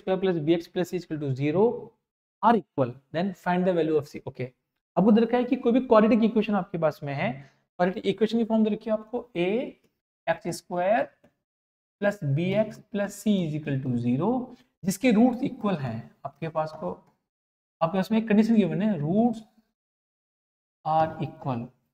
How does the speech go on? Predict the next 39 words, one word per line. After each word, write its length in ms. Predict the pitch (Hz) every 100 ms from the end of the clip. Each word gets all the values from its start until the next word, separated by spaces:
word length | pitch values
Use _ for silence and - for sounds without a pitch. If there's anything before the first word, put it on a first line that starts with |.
| _ _ _ -
यदि 200 | 160 190
रूट्स 340 | 160 240 226
इक्वल 360 | 208 - 160 147 139
हैं, 440 | 139 185 - _ _ _ _ _ _ _ _ _ -
रूट्स 200 | 175 170
इक्वल 280 | 170 175 156
हैं, 120 | 196 - _ _ -
तो 60 |
सी 160 | 240 269
की 120 | 262
वैल्यू 200 | 226 185 180
क्या 160 | 156
होगी? 240 | 131 127 127 - - - -
रूट्स 200 | 226 -
इक्वल 280 | 226 214 269
होने 200 | 233 233
के 80 | 247
लिए 100 | 247
कंडीशन 400 | 233 214 226 208
क्या 100 | 185
होती 200 | 139 143
है? 160 | 139 143
रूट्स 240 | 202 202
इक्वल 240 | 208 233
होने 200 | 208 180
के 100 | 165
लिए 100 | 175
कंडीशन 440 | 185 165 165 226 165
d 160 | 160 170
is 80 |
equal 140 | 165 147
to 120 | 160
zero 200 | 127 123
होती 260 | 120 113 127
है, 60 | _ _ _ _ -
मींस 240 | 233 233 - - _ -
बी 220 | 165 214
स्क्वायर 420 | - - 208 220 214
माइनस 640 | 160 151 165 226 226 -